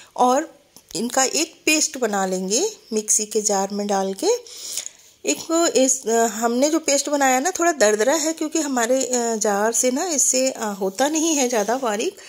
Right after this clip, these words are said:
आप बारीक भी बना सकते हैं, दरदरा भी बना सकते हैं, जैसा आपको अच्छा लगे। और इधर देखिए हमारे दूध में उबाल आ चुका है और हमने यहाँ पे आधा कप के करीब दूध लिया है और उसमें हमने एक चम्मच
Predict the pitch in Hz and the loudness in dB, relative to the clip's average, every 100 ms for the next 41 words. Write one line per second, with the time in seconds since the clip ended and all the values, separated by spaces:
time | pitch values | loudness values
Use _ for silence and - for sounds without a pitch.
0 | - - - - 311 285 269 311 359 359 | -18 -18 -8 -2 2 4 4 2 0 0
1 | 339 254 254 233 277 247 302 226 190 202 | 2 2 0 -4 -4 -2 -2 -2 0 0
2 | 208 233 214 202 202 220 254 294 262 202 | 0 0 -2 0 0 -2 -2 -2 -2 -2
3 | 202 190 185 226 214 202 190 202 415 - | -2 -4 -2 -2 0 -2 -2 -2 -4 -6
4 | - - - - - - 254 277 320 359 | -10 -10 -10 -12 -12 0 2 4 2 2
5 | 320 302 320 302 277 277 220 226 240 247 | 0 0 0 2 2 2 0 0 2 2
6 | 233 233 202 190 196 202 202 196 202 233 | 2 2 2 4 2 0 -4 -4 -4 2
7 | 226 226 240 285 294 233 233 233 240 240 | 2 2 0 0 0 2 2 2 -2 0
8 | 285 320 254 226 226 247 262 311 - - | -2 -2 -2 -2 0 0 0 -2 -12 -16
9 | - - - 240 262 330 370 381 - 370 | -18 -18 0 2 4 2 0 -2 0 2
10 | 330 330 311 247 269 302 285 262 269 262 | 2 0 0 -2 0 -2 2 2 2 2
11 | 269 302 262 233 226 226 247 247 - 269 | 0 0 0 2 2 -2 -2 0 0 0
12 | 277 247 220 240 233 262 330 370 - 247 | 0 -2 0 -2 -2 0 0 -2 -2 -2
13 | 220 220 311 - | -2 -4 -2 -2